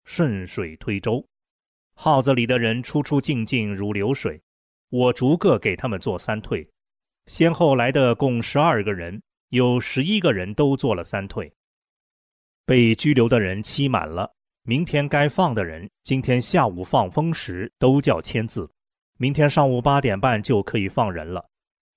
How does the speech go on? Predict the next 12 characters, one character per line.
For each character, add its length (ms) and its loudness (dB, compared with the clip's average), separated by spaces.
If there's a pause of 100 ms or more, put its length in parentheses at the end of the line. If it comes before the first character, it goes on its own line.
(320)
发 160 4
现 300 2
这 160 4
个 80 0
事 220 0
情 160 -6
后， 280 -4 (380)
从 260 -2
修 220 4
炼 180 2
上 220 -2
看， 280 -4